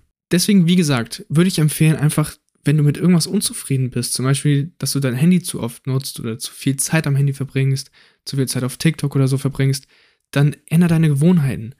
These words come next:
Zum Beispiel, ich hab das Buch Atomic Habits gelesen,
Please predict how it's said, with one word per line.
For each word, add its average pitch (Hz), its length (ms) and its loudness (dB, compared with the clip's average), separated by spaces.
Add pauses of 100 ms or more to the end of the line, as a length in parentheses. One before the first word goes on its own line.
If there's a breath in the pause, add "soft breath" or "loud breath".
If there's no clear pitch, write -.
(240 soft breath)
Zum 143 140 -2
Beispiel, 151 460 0 (180)
ich 156 120 -2
hab 202 60 0
das - 140 -4
Buch 185 400 -2
Atomic 147 360 0
Habits 131 240 0
gelesen, 123 380 -4